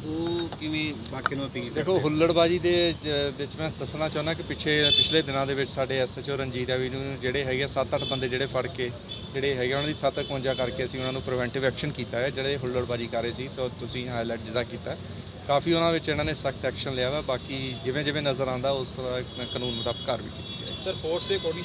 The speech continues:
Speaker 3: ਕਿੰਨੀ ਫੋਰਸ ਲਗਾਈ ਗਈ ਹੈ? ਕਿੰਨੇ ਥਾਣਿਆਂ ਦੇ ਜਿਹੜੇ ਮੁੱਖ ਅਫਸਰ ਨੇ ਜਾਂ ਡੀ ਐਸ ਪੀ ਨੇ ਤੁਹਾਡੇ ਨਾਲ ਪੈਟਰੋਲਿੰਗ ਦੇ ਵਿੱਚ?
Speaker 2: ਮੇਰੇ ਨਾਲ ਏ ਸੀ ਪੀ ਹੈੱਡਕੁਆਟਰ ਹੈਗੇ ਨੇ, ਅ, ਨਾਲ ਅਸ਼ਵਨੀ ਕੁਮਾਰ ਹੈਗੇ ਨੇ, ਏ ਸੀ ਪੀ ਨਾਰਕੋਟਿਕ ਸਾਹਿਬ ਹੈਗੇ ਨੇ, ਤੇ ਇਸ ਤੋਂ ਇਲਾਵਾ ਜਿਹੜੇ ਹੈਗੇ ਆ, ਸੱਤ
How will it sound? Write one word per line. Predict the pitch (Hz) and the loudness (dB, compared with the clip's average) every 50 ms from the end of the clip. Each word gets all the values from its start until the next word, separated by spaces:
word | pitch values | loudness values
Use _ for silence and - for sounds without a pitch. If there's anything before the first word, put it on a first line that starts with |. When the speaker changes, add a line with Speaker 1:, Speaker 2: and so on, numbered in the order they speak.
| - | -6
Speaker 3:
ਕਿੰਨੀ | 175 165 175 190 190 | -6 -2 0 0 0
ਫੋਰਸ | - - 147 135 139 143 139 - 143 | 0 0 0 0 0 0 -2 -4 -4
ਲਗਾਈ | 139 143 143 143 | -2 -2 -2 -2
ਗਈ | 139 147 147 | -2 -2 -2
ਹੈ? | 151 | -4
ਕਿੰਨੇ | - - 147 143 156 160 156 | -4 -4 -6 -4 -4 -4 -4
ਥਾਣਿਆਂ | - 135 127 127 131 135 135 | -4 -6 -6 -6 -6 -4 -4
ਦੇ | 139 | -4
ਜਿਹੜੇ | 139 135 139 143 | -2 -2 -2 -4
ਮੁੱਖ | 139 - - - 135 | -4 -6 -6 -6 -8
ਅਫਸਰ | 127 - - 139 135 135 | -8 -6 -6 -8 -8 -6
ਨੇ | 135 135 135 | -8 -8 -6
ਜਾਂ | 135 135 135 135 135 - - - - - | -6 -6 -6 -6 -8 -10 -12 -10 -8 -6
ਡੀ | 120 120 | -4 -4
ਐਸ | 120 117 | -4 -4
ਪੀ | - - 131 | -6 -8 -8
ਨੇ | 127 131 127 | -8 -8 -8
ਤੁਹਾਡੇ | - 127 120 127 | -8 -8 -8 -8
ਨਾਲ | 123 117 113 113 113 | -8 -8 -6 -6 -6
ਪੈਟਰੋਲਿੰਗ | 120 120 - - - 117 113 113 - | -6 -8 -8 -8 -8 -6 -6 -6 -6
ਦੇ | - - | -6 -8
ਵਿੱਚ? | - 151 | -4 -2
Speaker 2:
ਮੇਰੇ | 156 156 160 160 170 160 | 0 2 2 4 4 4
ਨਾਲ | 160 156 156 156 156 160 | 4 4 2 2 2 0
ਏ | 147 143 147 151 147 139 - | -2 -2 0 0 -2 -2 -4
ਸੀ | 156 | -6
ਪੀ | 139 156 156 | -6 -4 -4
ਹੈੱਡਕੁਆਟਰ | 139 131 120 120 127 131 135 135 - 147 | -2 -2 -2 -2 -2 -2 -2 -2 -2 -2
ਹੈਗੇ | 135 139 139 127 135 139 | -2 -2 -2 -2 -2 -2
ਨੇ, | 139 156 170 175 | -2 -4 -4 -4
ਅ, | 156 139 135 135 | -2 -2 -2 -2
ਨਾਲ | 131 131 131 127 123 123 127 127 127 127 | -2 -2 0 2 2 2 2 2 2 0
ਅਸ਼ਵਨੀ | 131 - 139 143 135 | -2 -2 -4 -6 -6
ਕੁਮਾਰ | 131 135 135 135 127 | -4 -4 -4 -2 -2
ਹੈਗੇ | 131 131 127 131 | -4 -4 -4 -4
ਨੇ, | 131 135 135 135 131 | -4 -4 -4 -4 -4
ਏ | |
ਸੀ | 127 - - - | -4 -6 -8 -8
ਪੀ | 135 | -8
ਨਾਰਕੋਟਿਕ | 131 127 123 120 120 120 120 131 123 | -6 -6 -6 -6 -4 -4 -4 -6 -6
ਸਾਹਿਬ | - - 139 135 123 131 | -6 -4 -6 -4 -4 -4
ਹੈਗੇ | 131 127 123 127 | -6 -4 -4 -4
ਨੇ, | 139 180 202 - - - - - - | -6 -6 -8 -8 -10 -10 -10 -10 -6
ਤੇ | 139 131 139 | -4 -2 -2
ਇਸ | 139 - | -2 -2
ਤੋਂ | - 147 143 | -2 0 2
ਇਲਾਵਾ | 139 139 139 139 143 | 4 6 6 6 4
ਜਿਹੜੇ | 131 143 147 151 147 | 4 2 0 0 0
ਹੈਗੇ | 139 131 127 123 143 | 0 0 0 0 -2
ਆ, | 143 | -2
ਸੱਤ | - - 147 143 | -2 -2 -2 -2